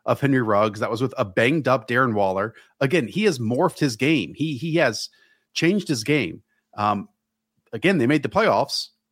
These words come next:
Head coach getting fired, who was also the play caller, with number one receiver going down and top tight end missing a boatload of time and being injured. So I would expect them to, like, improve their pass catching group.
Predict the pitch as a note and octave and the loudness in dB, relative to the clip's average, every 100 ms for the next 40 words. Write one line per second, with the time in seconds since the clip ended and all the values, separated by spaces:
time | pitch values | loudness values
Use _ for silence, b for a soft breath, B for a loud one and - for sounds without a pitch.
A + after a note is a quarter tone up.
0 | _ _ _ _ _ - D3 - D3 D#3+ | _ _ _ _ _ -4 -2 0 -2 0
1 | F3 D#3 D#3 D3+ F3 F#3 _ A#2 G#2+ C3+ | 0 0 2 2 2 -2 _ -4 0 0
2 | C#3+ E3 - D3 C#3 C#3+ D3+ E3 - b | 0 -2 0 0 2 0 0 -4 -10 b
3 | - - C#3 C#3 C#3+ C3+ A#2+ C#3 C3 C3+ | -6 0 0 2 2 2 0 -2 0 2
4 | C3+ C3+ C#3 E3 G#2 - C3 - C3+ B2 | 2 2 2 0 -4 -2 -2 0 -2 0
5 | C3+ A#2+ A2+ C#3 G#2 F#2 B2 B2+ B2 A2+ | 0 0 -2 -4 -6 -2 0 0 0 -2
6 | - B2+ A#2 F#2+ A2+ G#2+ A2 C3+ C3+ F#2 | 0 0 0 -2 -2 -2 -2 -2 -2 -4
7 | - _ _ _ _ _ - - F3 D#3 | -14 _ _ _ _ _ -10 -2 2 2
8 | C3 - _ _ E3 F3 E3 C3+ - A#3 | -2 -8 _ _ 0 2 0 -2 -2 -2
9 | A3 _ _ - - C3+ C#3 C#3+ B2 G#2 | -2 _ _ -20 -4 0 0 0 0 0
10 | - - A#2+ - E3 F3+ C#3+ G#2+ F#2+ _ | -4 -6 -6 -2 -2 0 2 2 0 _
11 | _ _ - E3 - C#3+ B2+ G2+ A#2+ E3+ | _ _ -4 -4 -2 -4 -4 -4 -2 0
12 | C3 - | -2 -8